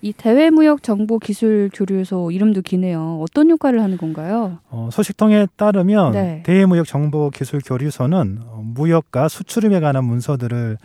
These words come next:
Speaker 2: 어, 축적을 하고 이를 전산화해서 종합적으로 보관, 관리하는 게 기본 역할이라고 합니다.
Speaker 1: 네.
Speaker 2: 뭐, 일종의 전자도서관
Speaker 1: 음.
Speaker 2: 같은 곳 같은데요.
Speaker 1: 예.
Speaker 2: 어, 지금 아무래도 그 신형 코로나 바이러스 감염증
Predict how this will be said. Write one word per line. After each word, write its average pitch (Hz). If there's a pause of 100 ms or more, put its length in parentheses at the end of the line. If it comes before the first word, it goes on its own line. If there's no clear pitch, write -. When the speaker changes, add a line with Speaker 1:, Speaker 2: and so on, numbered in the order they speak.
(400)
Speaker 2:
어, 101
축적을 -
하고 151
이를 151
전산화해서 139 (340)
종합적으로 143
보관, 143
관리하는 131
게 151
기본 123
역할이라고 110
합니다. 117
Speaker 1:
네. 180
Speaker 2:
뭐, 123
일종의 156
전자도서관 160
Speaker 1:
음. 202
Speaker 2:
같은 175
곳 113 (120)
같은데요. 123
Speaker 1:
예. 175 (400)
Speaker 2:
어, 113
지금 139
아무래도 170 (100)
그 139
신형 220
코로나 196
바이러스 131
감염증 139